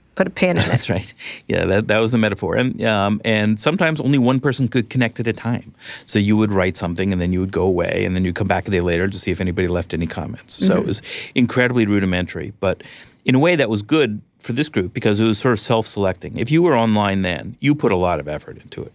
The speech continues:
Speaker 1: Mm-hmm.
Speaker 2: either because you had no life or because you, you really were interested in the technology itself that was allowing you to do this, or you were desperate to connect with people who, who were like you.
Speaker 1: All right, so what year did this start?
Speaker 2: Nineteen eighty-four.
Speaker 1: Nineteen eighty-four. It's very early.
Speaker 2: Very
Speaker 1: This
Speaker 2: early.
Speaker 1: is,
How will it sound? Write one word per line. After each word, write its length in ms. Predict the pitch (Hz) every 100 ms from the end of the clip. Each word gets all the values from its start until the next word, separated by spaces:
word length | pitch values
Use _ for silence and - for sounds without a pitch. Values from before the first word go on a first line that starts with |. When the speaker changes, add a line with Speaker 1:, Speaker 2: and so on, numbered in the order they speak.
| -
Speaker 1:
Mm-hmm. 280 | 208 190 202
Speaker 2:
either 200 | 110 98
because 280 | 101 98 87
you 60 |
had 120 | 85
no 180 | 90 104
life 360 | 107 92 98 -
or 140 | 98
because 500 | 92 92 - 87 87
you, 300 | 104 90 92
you 240 | - 104 90
really 520 | 95 104 110 107 101
were 180 | 90 95
interested 320 | 92 90 - 87
in 20 |
the 80 | 82
technology 560 | 98 - 85 90 90
itself 460 | 80 - 90 82 -
that 80 | 82
was 80 |
allowing 340 | 87 90 98 92
you 80 | 76
to 60 |
do 160 | 71 69
this, 220 | 78 - - - - -
or 160 | - 117
you 140 | 117
were 100 | 117
desperate 400 | 113 117 113 120
to 80 | 107
connect 320 | 113 110 107
with 100 | 101 -
people 380 | 98 98 92 90
who, 360 | 101 90 87 -
who 120 | 104
were 160 | 95 95
like 280 | 123 123
you. 200 | - - - _ -
Speaker 1:
All 40 | 214
right, 140 | 190
so 80 | -
what 220 | 214 277
year 120 | 269 220
did 100 | 190
this 140 | 170
start? 300 | - 185 - - - - _ -
Speaker 2:
Nineteen 300 | 117 113 117
eighty-four. 480 | 101 107 104 - -
Speaker 1:
Nineteen 280 | 165 -
eighty-four. 240 | 180 165 -
It's 240 | - 175
very 400 | 190 185 170 156
early. 320 | 175 - -
Speaker 2:
Very 240 | 180 110 104
Speaker 1:
This 80 | 92
Speaker 2:
early. 140 | 80
Speaker 1:
is, 200 | 69 -